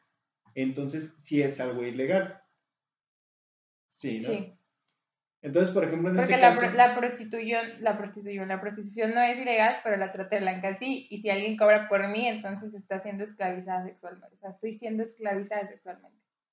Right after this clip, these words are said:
Speaker 1: ¿La
Speaker 2: Aunque no sea
Speaker 1: prostitución
Speaker 2: así.
Speaker 1: no es ilegal?
Speaker 2: La mía no.
Speaker 1: O sea, si tú decides, como por ejemplo el OnlyFans, que
Speaker 2: Sí,
Speaker 1: tú
Speaker 2: yo,
Speaker 1: dices,
Speaker 2: ajá,
Speaker 1: ajá,
Speaker 2: ¿no?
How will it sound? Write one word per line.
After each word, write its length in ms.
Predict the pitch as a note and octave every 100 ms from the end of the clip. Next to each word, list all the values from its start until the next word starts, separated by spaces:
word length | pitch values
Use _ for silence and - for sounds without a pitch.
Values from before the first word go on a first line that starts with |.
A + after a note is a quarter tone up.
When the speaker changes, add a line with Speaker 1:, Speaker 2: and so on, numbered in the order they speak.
| _ _ _ _ _ _ -
Speaker 1:
¿La 80 | G#3+
Speaker 2:
Aunque 160 | -
no 40 | F#3
sea 80 | E3
Speaker 1:
prostitución 520 | D#3 - D#3 F3 E3
Speaker 2:
así. 60 |
Speaker 1:
no 60 | F3
es 300 | E3 - -
ilegal? 480 | D#3+ D3 D3 F3+ - _ _ _ _ _ -
Speaker 2:
La 320 | G#3 G#3+ G3+
mía 260 | G#3+ A3 B3
no. 300 | G#3 F3+ - _ _ _ _ _ _ _ _ _ _ _ _ _ _ _ _ -
Speaker 1:
O 120 | C#3+
sea, 140 | C#3
si 200 | C3 C#3
tú 120 | D3 E3
decides, 480 | F3 E3+ D#3 -
como 220 | - C#3+ C3+
por 100 | C3+
ejemplo 220 | C3+ C3+
el 80 | C3+
OnlyFans, 460 | C#3 D3 G3 D3
que 60 | D4
Speaker 2:
Sí, 60 | C4+
Speaker 1:
tú 60 | G#3
Speaker 2:
yo, 120 | C4+
Speaker 1:
dices, 60 | C4
Speaker 2:
ajá, 300 | B3 A#3+ G#3
Speaker 1:
ajá, 100 | F#3
Speaker 2:
¿no? 300 | G#3 -